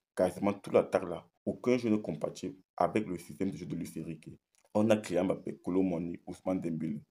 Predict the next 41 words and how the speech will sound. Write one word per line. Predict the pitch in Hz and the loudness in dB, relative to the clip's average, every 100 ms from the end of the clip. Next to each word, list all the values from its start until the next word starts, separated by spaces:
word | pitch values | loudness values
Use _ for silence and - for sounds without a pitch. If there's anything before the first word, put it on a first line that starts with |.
| _ - | _ -6
Barcola. | 90 - 87 80 - | -6 -6 -10 -10 -10
Pour | 92 | -6
moi, | 90 87 90 - _ _ _ _ _ | -2 0 -2 -8 _ _ _ _ _
personne | 98 95 95 113 | 6 6 6 -2
des | 110 80 | -4 -4
quatre | - 85 87 - _ _ _ | 0 0 0 -8 _ _ _
n'est | 87 90 | -6 -4
compatible | - 78 - 80 - 87 78 _ _ - | -4 -4 -4 -4 -10 -12 -12 _ _ -10
avec | - 92 87 | -6 -6 -6
le | |
système | 80 80 - - | -8 -12 -8 -8
de | - | -8
jeu | - | -10
de | 80 | -8
Luis | 80 - 76 | -6 -8 -10
Enrique. | - - - - _ _ _ _ _ - | -12 -14 -18 -20 _ _ _ _ _ 4
Et | 107 | 4
je | 104 | 6
me | 101 | 2
demande | 90 101 131 131 | 4 2 2 0
comment | 98 98 107 | 0 0 0
il | 117 | 2
va | 110 98 | 6 6
faire | - - 98 90 - _ _ _ _ - | 4 0 2 2 -2 _ _ _ _ -4
pour | 117 | -2
bonifier | 107 95 90 87 - | 2 2 0 -4 -8
ces | 107 - 87 | -6 -4 -4
joueurs-là | 80 95 95 92 - _ _ _ | -4 0 2 0 -4 _ _ _
en | - 90 87 | -2 0 2
un | 95 | 2
mois | 101 92 | 2 0
et | |
demi. | 82 80 85 80 _ _ _ _ _ _ | 0 -4 -4 -10 _ _ _ _ _ _
Je | 90 | -6
me | 87 | -6
demande | 82 90 101 82 | -2 -2 -2 -4
vraiment | - 87 90 | -8 -4 -4
comment | 92 85 90 | -4 -6 -6
il | |
va | 80 | -4
faire. | 71 - 73 | -8 -10 -14